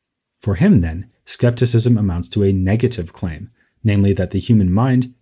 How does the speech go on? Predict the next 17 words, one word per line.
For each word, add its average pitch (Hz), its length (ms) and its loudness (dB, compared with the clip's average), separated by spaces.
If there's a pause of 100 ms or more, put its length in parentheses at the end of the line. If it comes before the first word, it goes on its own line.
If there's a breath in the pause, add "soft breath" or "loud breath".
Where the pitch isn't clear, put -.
cannot 123 440 -2
achieve 87 480 -4
knowledge 85 320 -8
of 85 80 -10
things. - 520 -6 (800)
Metochites 110 720 -2
does 95 200 -4
not 160 240 0
seem 95 260 0
to 92 140 -4
adopt 87 400 -8
the 98 80 -4
more 82 200 -6
subtle 127 420 -2
approach 85 360 -8
of 98 200 -12
the 95 220 -6